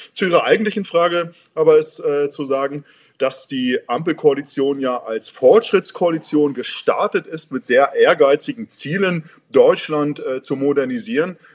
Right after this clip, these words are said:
und sich dann ganz schnell gemausert hat als eine Krisenkoalition, die vor allem auf den Ukraine-Krieg und die negativen Begleiterscheinungen und, äh, möglichen Verwerfungen, ähm, in Deutschland und anderswo reagiert hat. Und es gibt und gab erhebliche Befürchtungen, Unmut in der Bevölkerung,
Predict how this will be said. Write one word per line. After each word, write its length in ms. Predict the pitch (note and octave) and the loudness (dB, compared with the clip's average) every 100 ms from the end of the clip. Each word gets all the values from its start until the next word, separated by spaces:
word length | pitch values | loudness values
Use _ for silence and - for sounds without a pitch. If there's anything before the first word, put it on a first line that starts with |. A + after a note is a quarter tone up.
| - | -10
und 120 | D3+ | -8
sich 140 | E3+ | -6
dann 240 | - D#3 F3 | 0 0 2
ganz 220 | C3+ E3 | -2 -2
schnell 320 | - C3+ C#3+ | -6 -2 0
gemausert 500 | D3+ B2 A#2 D#3+ E3 | 2 2 2 0 0
hat 140 | D#3 D#3 | -2 -4
als 160 | C3+ | -6
eine 200 | A#2+ C#3 | -6 -6
Krisenkoalition, 1120 | C#3 C3+ D#3+ G3+ F#3 F#3 F3 - E3 D#3 D#3 _ _ | -6 -6 -6 -6 -4 -6 -6 -6 -2 -2 -4 _ _
die 320 | _ C3 D3 D#3 | _ -6 -2 0
vor 260 | - C3 | 2 2
allem 180 | B2 D3+ | 0 -4
auf 200 | C#3+ C3 | -4 -4
den 160 | C3 B2 | -6 -6
Ukraine-Krieg 1000 | D3 - A2+ B2+ D#3 F3+ - D3+ D#3 | -6 -2 -2 -2 -4 -4 -2 -2 -2
und 260 | - C3+ C3+ | -4 -6 -4
die 120 | C3+ | -6
negativen 480 | A#2 B2 C#3 C#3 C3 | -2 0 0 0 -8
Begleiterscheinungen 840 | B2 A2+ A2+ D3+ - B2+ C3 C#3 | -6 -4 -2 -2 0 -2 -2 -6
und, 320 | B2+ A#2+ A#2+ | -10 -14 -6
äh, 160 | C3+ A#2 | -2 -2
möglichen 500 | A2 A#2+ E3+ E3+ D#3 | 0 0 0 -2 -6
Verwerfungen, 680 | D3 C3 G#2+ D3 D#3 C#3 C3+ _ - _ | -2 0 2 4 4 4 -2 _ -20 _
ähm, 300 | C3+ B2+ B2+ B2+ | -2 -2 -2 0
in 120 | D3+ | 4
Deutschland 400 | C#3+ C3+ D3 C3+ | 4 4 0 -4
und 80 | B2 | -6
anderswo 560 | A#2 D3+ C#3 C3+ A#2+ - _ - | -2 -2 2 2 2 -4 _ -8
reagiert 760 | A#2+ C#3+ C3+ A2+ C#3+ D3+ - _ _ | 2 2 2 0 0 0 -2 _ _
hat. 420 | - B2+ C3+ - - _ | -10 -4 -4 -6 -20 _
Und 160 | - B2 | -14 -12
es 160 | C3+ - | -12 -6
gibt 380 | C3+ F3+ - | -2 -2 -4
und 180 | C3+ A#2+ | -12 -6
gab 320 | - A2+ F3 | -4 -2 -2
erhebliche 520 | - A#2 D3+ F3+ E3 A2+ | -2 -4 -4 -6 -10 -10
Befürchtungen, 600 | G#2+ C#3+ G3+ F#3 E3+ D#3 | -2 -2 -2 -4 -6 -6
Unmut 360 | C#3 G3+ G3 F#3 | -4 -4 -6 -4
in 120 | D3 | 0
der 80 | D3+ | 2
Bevölkerung, 680 | C#3+ C3+ D3+ D#3+ D3+ C#3+ | 2 0 0 2 0 0